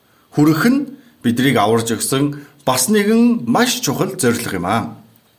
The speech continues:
Тэм учраас Бурхны хүү, за, Бурхны хүүг, Бурхны цорын ганц хүү Есүс Христэд итгэх, итгэж байгаа тэдгээр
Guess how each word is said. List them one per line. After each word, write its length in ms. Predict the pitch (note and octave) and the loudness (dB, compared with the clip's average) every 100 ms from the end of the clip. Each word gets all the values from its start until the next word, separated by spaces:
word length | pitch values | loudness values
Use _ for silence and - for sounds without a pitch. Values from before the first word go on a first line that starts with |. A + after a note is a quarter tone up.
| _ _ _ _ _ _ _ _ _ - | _ _ _ _ _ _ _ _ _ -2
Тэм 240 | C3+ A#2+ | 2 2
учраас 400 | A#2+ B2+ B2+ - - _ _ | 2 0 0 -6 -18 _ _
Бурхны 480 | A#2+ A#2+ - F#3+ D#3+ | -2 -2 0 2 2
хүү, 560 | - - C#3+ G#2 E2 - - _ _ _ _ _ _ - | 0 0 0 0 -2 -12 -20 _ _ _ _ _ _ -8
за, 240 | F#2+ E2+ D#2+ | -6 -4 -4
Бурхны 320 | G#2+ - E3+ | -6 -2 0
хүүг, 500 | - A2+ C#3+ C#3+ - - - _ _ _ _ - - - - | 2 2 2 2 -4 -14 -20 _ _ _ _ -20 -20 -10 -2
Бурхны 320 | D#3 G#3+ A3 | 0 2 2
цорын 400 | F#3+ A3 A#3+ A3+ | 2 2 4 4
ганц 160 | A3+ | 2
хүү 240 | - A3+ F3+ | 2 2 4
Есүс 400 | G3+ G#3+ A3 G#3+ | 2 2 0 0
Христэд 640 | G#3+ G#3+ A3 - A#3 A3+ - - - | 0 2 0 0 -2 -4 -16 -20 -14
итгэх, 640 | - A#2 A#2+ - - - - _ _ _ _ _ _ _ _ _ _ _ _ _ _ _ D3 | -2 -2 0 -2 -2 -8 -16 _ _ _ _ _ _ _ _ _ _ _ _ _ _ _ -6
итгэж 280 | C#3+ G3+ G3 | -2 0 0
байгаа 400 | F3+ E3+ D#3 A#2+ | 2 2 2 0
тэдгээр 420 | - C#3+ F#3+ F#3+ | -4 -2 0 0